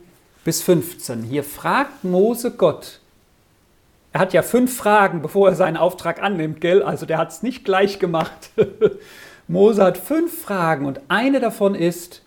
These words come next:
"Wen soll ich denn sagen, hat mich geschickt? Wie heißt du denn, Gott?"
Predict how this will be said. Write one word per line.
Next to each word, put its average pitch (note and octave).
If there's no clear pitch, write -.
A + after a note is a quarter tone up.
"Wen C4
soll D#3+
ich G3+
denn D3+
sagen, C#3+
hat -
mich C3
geschickt? -
Wie F3
heißt G#3+
du D#3+
denn, B2+
Gott?" -